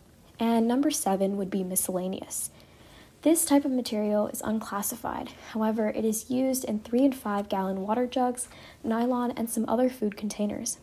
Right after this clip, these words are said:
This contains bisphenol A, which has been linked to heart disease and obesity, so this may be best to avoid. But now that we know more about these different types of numbers and what is actually on the side of these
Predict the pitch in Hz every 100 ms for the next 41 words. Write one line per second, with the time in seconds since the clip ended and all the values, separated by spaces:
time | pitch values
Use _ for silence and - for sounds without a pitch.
0 | - - - - 269 262 302 - 226 214
1 | 214 214 208 214 - 208 196 196 - 254
2 | 196 226 - - - - 269 262 269 214
3 | 247 285 294 - 233 - - 233 220 208
4 | 208 214 214 208 208 - - - - -
5 | - - - 285 269 269 277 294 311 302
6 | 196 - - 202 208 208 - - - -
7 | - - - - - - - - - -
8 | - - - - 269 - - 254 330 339
9 | 330 277 247 240 214 202 214 202 190 196
10 | - 202 196 190 - - 214 208 214 -
11 | - 202 - - 190 - 240 233 226 226
12 | 226 226 - 214 214 214 220 214 202 214
13 | - 226 214 208 202 202 - 202 208 196
14 | 202 196 -